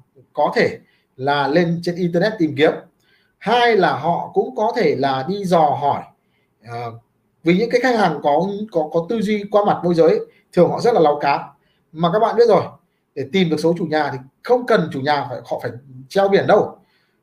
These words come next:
Ờ, ra hỏi hàng xóm nó cũng được mà, ra hỏi tổ trưởng tổ dân phố là cũng ra thôi mà,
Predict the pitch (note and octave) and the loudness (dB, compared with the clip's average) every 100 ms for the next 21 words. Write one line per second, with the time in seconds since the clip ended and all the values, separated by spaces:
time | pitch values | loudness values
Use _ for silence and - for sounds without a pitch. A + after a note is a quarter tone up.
0 | _ C#3 C#3+ B2+ B2 A#3 A#3+ E3+ D#3+ E3 | _ -6 -4 -2 0 0 4 4 2 2
1 | E3+ G3 B3+ B3 A#3 C3+ A#2 - _ _ | 2 2 0 2 2 2 -6 -10 _ _
2 | _ _ _ A3+ A3 E3 C3+ F3+ D3+ F3+ | _ _ _ -2 2 2 2 2 2 2
3 | D3+ C#3 C3+ G#3 G3 F#3+ A#3+ A3 A3 A3 | 0 2 0 0 2 4 4 0 -4 -2
4 | A3 G#3 F3+ - | -2 -4 -8 -12